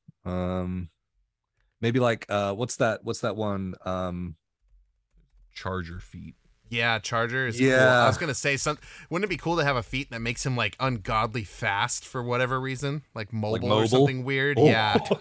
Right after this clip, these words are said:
Speaker 1: that
Speaker 2: that's
Speaker 1: would be
Speaker 2: scary.
Speaker 1: hor-, <laughs> that's
Speaker 2: That'd be scary.
Speaker 1: horrific.
Speaker 2: <laughs> That's super scary.
Speaker 3: Like, you just hear this stampede coming and this elephant is running at you so damn fast on two legs.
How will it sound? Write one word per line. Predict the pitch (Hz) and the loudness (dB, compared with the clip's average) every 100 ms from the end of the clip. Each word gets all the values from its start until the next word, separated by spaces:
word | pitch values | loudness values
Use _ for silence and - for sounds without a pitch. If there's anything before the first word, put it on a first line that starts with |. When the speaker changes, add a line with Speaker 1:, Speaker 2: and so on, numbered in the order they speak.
| - | -4
Speaker 1:
that | - 190 | -4 4
Speaker 2:
that's | 175 240 | 6 8
Speaker 1:
would | 214 165 | 6 6
be | |
Speaker 2:
scary. | 110 82 78 | 2 0 2
Speaker 1:
hor-, | 202 180 156 | 4 4 0
<laughs> | |
that's | - 143 | -6 0
Speaker 2:
That'd | 175 151 | 2 4
be | 110 | 2
scary. | - - - 175 | -2 -6 0 2
Speaker 1:
horrific. | 165 165 - 117 - - | 4 0 -2 -8 -6 -8
Speaker 2:
<laughs> | - | 0
That's | 175 180 - 196 - 131 135 117 190 - | 4 6 8 6 6 6 6 4 0 -2
super | 139 - 110 | -6 -8 -10
scary. | - - 202 | -12 -8 -4
Speaker 3:
Like, | 127 165 | -4 -4
you | |
just | 180 190 - | -2 -2 0
hear | 180 | 0
this | 175 160 | 2 0
stampede | - 165 151 - 135 147 | 2 2 2 0 -4 -4
coming | 151 160 160 | -2 -2 -2
and | 135 | -4
this | 110 - | -4 -4
elephant | 123 127 123 127 113 | 0 0 0 -4 -4
is | 104 | -4
running | 110 110 113 | -4 -4 -4
at | 117 | -6
you | |
so | 98 - 120 117 | -6 -2 -2 0
damn | 117 104 | 0 -2
fast | - 104 90 - | -2 -2 -2 -4
on | 101 95 | -8 -8
two | - 117 | -8 -8
legs. | 101 104 110 131 | -6 -6 -8 -10